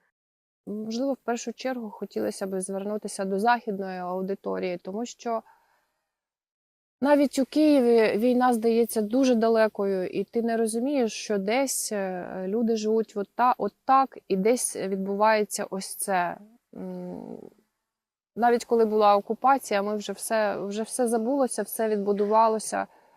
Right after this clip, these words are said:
в центральній частині. Так, прилітають шахеди, е, бувають бомбардування, але все одно війна, ем, тут відчувається все-таки сильніше і, е,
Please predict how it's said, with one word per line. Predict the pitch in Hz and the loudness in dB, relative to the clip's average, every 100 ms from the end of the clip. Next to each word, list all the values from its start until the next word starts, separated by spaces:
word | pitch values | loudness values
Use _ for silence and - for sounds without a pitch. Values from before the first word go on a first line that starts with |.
| _ _ | _ _
в | |
центральній | - 208 208 220 214 208 | -6 -2 4 6 6 2
частині. | - 196 - 202 190 185 _ _ - | -4 -8 -2 -2 -2 -8 _ _ 2
Так, | 240 226 | 4 4
прилітають | - 220 226 254 247 226 | 2 -2 2 6 6 4
шахеди, | - 214 - 277 233 226 208 _ _ _ _ | -4 -8 -2 0 2 2 -2 _ _ _ _
е, | 202 202 | 0 0
бувають | 202 214 240 226 202 | 2 6 8 8 4
бомбардування, | 214 220 220 208 220 262 277 240 208 - | 0 2 2 2 2 2 2 0 0 0
але | 202 226 | 0 -2
все | 226 - | -4 -4
одно | 233 214 220 202 | -2 -2 0 0
війна, | 202 208 208 247 202 - | 0 0 0 0 0 -2
ем, | 190 196 190 190 190 185 82 - - - - - - - - - | -4 -4 -4 -4 -6 -8 -14 -18 -20 -20 -20 -20 -20 -18 -14 -4
тут | 262 - | -2 -2
відчувається | 220 - 220 220 226 220 208 202 | -4 -4 -2 2 4 2 0 -4
все-таки | - 220 - - 202 | -4 -6 -6 -8 -6
сильніше | - 226 214 233 285 - 190 196 _ _ _ _ _ _ _ _ _ _ _ _ - _ _ _ _ _ _ | -4 -2 -2 -2 -4 -4 -8 -10 _ _ _ _ _ _ _ _ _ _ _ _ -20 _ _ _ _ _ _
і, | - 214 | -2 2
е, | 208 196 - 185 185 180 | 4 2 0 -2 -2 -4